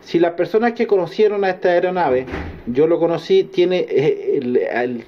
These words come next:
tren de aterrizaje muy bajito, es como, es como que topara el suelo, ¿ya? Yo lo, lo conocí en persona, por eso sé cómo funciona.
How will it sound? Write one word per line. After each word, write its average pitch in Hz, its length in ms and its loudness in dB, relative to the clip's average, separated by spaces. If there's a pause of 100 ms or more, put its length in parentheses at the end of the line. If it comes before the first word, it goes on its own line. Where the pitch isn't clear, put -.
(100)
tren 175 260 2
de 180 60 4
aterrizaje 165 580 0
muy 180 180 2
bajito, 160 460 0
es 127 80 0
como, - 520 -6 (380)
es - 60 -20
como 170 220 0
que 165 100 0
topara 170 320 2
el 151 100 2
suelo, 135 440 2 (120)
¿ya? 143 300 -2 (720)
Yo 175 260 4
lo, 175 260 4
lo 151 120 2
conocí 170 480 2
en 160 160 -2
persona, 208 500 0
por 185 120 2
eso 180 180 0
sé 175 180 0
cómo 175 200 0
funciona. 185 480 2